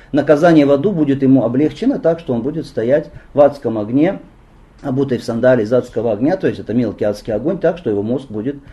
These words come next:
кипеть от жара этого огня, да упасёт Аллах Субхану ва Тааля. Это самый лёгкий вид наказания, как сказано в хадисе. Итак,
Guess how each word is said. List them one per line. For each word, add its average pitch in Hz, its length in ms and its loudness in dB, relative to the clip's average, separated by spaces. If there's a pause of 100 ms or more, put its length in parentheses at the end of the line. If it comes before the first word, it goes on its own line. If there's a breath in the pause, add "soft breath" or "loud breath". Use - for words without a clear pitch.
(180 soft breath)
кипеть 135 640 0 (420 soft breath)
от 131 180 -2
жара 135 420 6
этого 135 340 2
огня, 120 300 0
да 127 80 0
упасёт 107 360 -6
Аллах 92 220 -6
Субхану 92 360 -10
ва 87 60 -8
Тааля. 135 240 2
Это 127 140 0
самый 127 340 0
лёгкий 113 300 -4
вид 98 140 -6
наказания, 104 440 -4
как 92 140 -8
сказано 90 340 -8
в - 60 -16
хадисе. 78 380 -6
Итак, 185 320 0